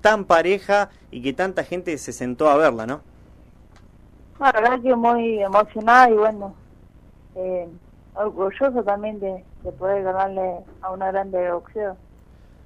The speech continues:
Speaker 1: Daniela, cuando estábamos hablando en la previa de, de tu pelea, muchos mencionábamos el tema del respeto. Quizás, eh, alguna de las rivales anteriores que había tenido Marcela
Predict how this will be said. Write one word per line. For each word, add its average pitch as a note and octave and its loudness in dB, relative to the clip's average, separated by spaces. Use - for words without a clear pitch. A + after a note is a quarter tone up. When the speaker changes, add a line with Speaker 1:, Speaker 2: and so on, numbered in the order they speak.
Speaker 1:
Daniela, F3+ -4
cuando E3 -4
estábamos G#3 -4
hablando F#3 -6
en E3 -4
la D3 -2
previa F3 0
de, B2 -2
de A#2+ -6
tu B2 -10
pelea, C#3+ 2
muchos F#3 -2
mencionábamos E3+ -2
el C#3+ -4
tema E3+ -2
del C#3 -2
respeto. D3 -4
Quizás, D#3+ -6
eh, C3+ -4
alguna D3 -6
de C3+ -2
las A#2+ -10
rivales C3+ -4
anteriores C3 -6
que C3 -6
había C3 -2
tenido C3 -6
Marcela C#3+ -4